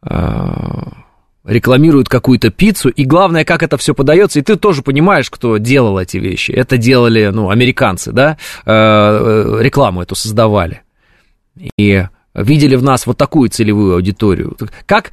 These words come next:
как американцы представляют себе русских, как американцы представляют себе пиццерию, э, в России, как она выглядит. Нашёл? Да? Э, значит, Горбачёв, Пицца Хат.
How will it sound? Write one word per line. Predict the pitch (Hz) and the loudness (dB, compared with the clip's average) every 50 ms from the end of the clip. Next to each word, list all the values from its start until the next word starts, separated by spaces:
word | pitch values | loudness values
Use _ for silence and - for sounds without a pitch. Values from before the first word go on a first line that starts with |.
| - - | -12 -4
как | - 202 - | -4 -2 0
американцы | 208 180 170 170 170 - - 220 226 196 - - | 0 0 0 0 0 0 0 0 0 0 0 -2
представляют | 123 - 139 139 - - 147 135 139 165 175 170 151 - | -2 -2 -4 -4 -2 -2 0 2 2 2 2 2 0 0
себе | - 131 131 143 131 | -4 0 2 2 4
русских, | 131 139 139 135 123 - - - 92 - - - _ _ _ _ - | 4 4 2 2 0 -2 -8 -10 -12 -12 -14 -18 _ _ _ _ -4
как | - 143 143 175 | -2 0 0 2
американцы | 165 170 165 165 - 180 185 185 160 - 151 | 2 2 2 2 2 2 0 0 0 -2 -2
представляют | - 135 127 - - 131 123 131 147 147 139 131 | -4 -4 -6 -2 -2 0 2 2 4 2 2 2
себе | - - 127 127 123 117 - - - - | 0 -2 0 2 0 0 0 -4 -4 -2
пиццерию, | 135 131 - - 135 135 123 123 123 123 123 117 107 104 101 92 85 - - - _ | -2 -2 0 2 0 2 4 4 4 4 4 4 2 2 0 -2 -4 -8 -18 -20 _
э, | - - 101 101 | -4 -2 0 0
в | 98 104 | 2 2
России, | 113 117 110 - - 113 107 95 87 80 | 0 0 -2 -2 -2 -2 0 0 0 -2
как | - - 110 - | -2 -4 0 0
она | 131 127 127 117 | 2 0 0 0
выглядит. | 104 117 123 120 98 101 95 95 90 - - - - _ - - - - _ _ | 2 2 2 2 0 0 -2 -2 -2 -4 -6 -8 -14 _ -20 -20 -20 -20 _ _
Нашёл? | _ - - 135 - - 247 233 214 - _ _ _ _ _ _ _ _ _ _ _ _ _ _ _ _ | _ -2 -2 0 0 2 0 0 -2 -6 _ _ _ _ _ _ _ _ _ _ _ _ _ _ _ _
Да? | - - 143 180 190 180 - _ _ _ - - - _ | -4 -2 0 0 -2 -4 -8 _ _ _ -20 -20 -20 _
Э, | - - 110 110 110 110 107 107 107 107 104 101 101 92 95 113 117 120 | -4 -2 0 2 2 2 2 2 2 2 0 0 0 -2 -2 -4 -6 -4
значит, | 113 107 98 - | -6 -6 -4 -2
Горбачёв, | 131 143 139 165 170 - 240 202 - | -2 0 0 0 0 0 -2 -2 -2
Пицца | - 147 - - 127 | -4 -4 -4 -4 -6
Хат. | - - - - - - | -6 -6 -8 -10 -10 -14